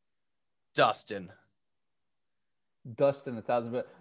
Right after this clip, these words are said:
Speaker 2: Ricky and Bryson, I think, are boys. So,
Speaker 1: Oh, okay,
Speaker 2: but
Speaker 1: yeah,
Speaker 2: so
Speaker 1: that
Speaker 2: are Ricky and Justin Thomas.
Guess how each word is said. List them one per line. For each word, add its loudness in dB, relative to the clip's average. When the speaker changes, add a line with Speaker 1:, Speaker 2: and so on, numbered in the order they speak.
Speaker 2:
Ricky -2
and -8
Bryson, -2
I -2
think, -8
are -4
boys. -4
So, -2
Speaker 1:
Oh, 8
okay, 4
Speaker 2:
but 10
Speaker 1:
yeah, 8
Speaker 2:
so 8
Speaker 1:
that 8
Speaker 2:
are 6
Ricky 0
and -4
Justin -2
Thomas. -2